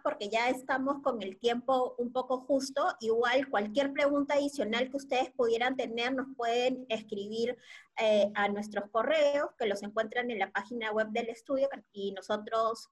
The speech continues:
con el mayor gusto vamos a responder sus inquietudes. A ver, la penúltima pregunta es respecto al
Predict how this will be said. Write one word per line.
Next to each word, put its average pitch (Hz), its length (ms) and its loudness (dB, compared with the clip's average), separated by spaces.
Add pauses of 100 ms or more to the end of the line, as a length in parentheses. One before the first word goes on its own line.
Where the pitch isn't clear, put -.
(140)
con 208 160 0
el 185 100 -4
mayor 190 280 0
gusto 226 240 -2
vamos 214 300 -2
a 220 60 -2
responder 185 440 -8
sus 214 140 -10
inquietudes. 214 460 -10 (640)
A 214 100 6
ver, 185 140 6
la 214 140 2
penúltima 330 540 4
pregunta 247 580 4
es 214 100 4 (180)
respecto 226 840 2
al 208 420 4